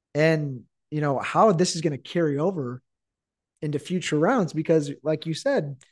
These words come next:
to me earlier today, like, "I know there's gonna be bad rounds, golf's cy-, cyclical,"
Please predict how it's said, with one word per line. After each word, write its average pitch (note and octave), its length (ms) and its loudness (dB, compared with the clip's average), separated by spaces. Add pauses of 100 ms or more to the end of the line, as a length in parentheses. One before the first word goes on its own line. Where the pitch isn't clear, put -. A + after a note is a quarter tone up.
(300)
to D#3 80 -6
me D#3 100 4
earlier D#3+ 180 10
today, E3+ 320 4
like, D#3+ 180 -2 (380)
"I C#4 60 -4
know F3 180 6
there's C#3+ 160 6
gonna C3+ 100 4
be C3 100 2
bad C3 240 2
rounds, C3 420 -2 (160)
golf's C#3+ 260 -4
cy-, G#3+ 200 2
cyclical," - 460 -2